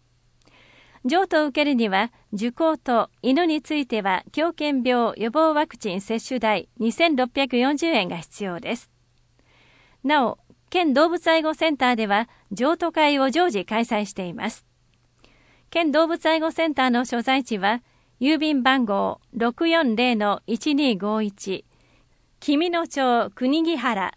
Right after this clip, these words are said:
三七二。開館は十時から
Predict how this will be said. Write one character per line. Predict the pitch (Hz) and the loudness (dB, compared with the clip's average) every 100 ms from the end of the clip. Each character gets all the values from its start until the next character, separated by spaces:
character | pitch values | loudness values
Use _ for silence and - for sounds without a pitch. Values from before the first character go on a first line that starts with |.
| - | -10
三 | - 262 294 | -2 0 0
七 | 277 214 190 | -2 -4 -6
二。 | 175 196 - _ _ _ _ | -8 -12 -16 _ _ _ _
開 | 311 349 | 2 2
館 | 330 320 285 | 2 -2 2
は | 277 247 - | 2 0 -2
十 | 220 339 285 | -2 0 0
時 | 262 | -2
か | 247 | 0
ら | 208 196 | 0 0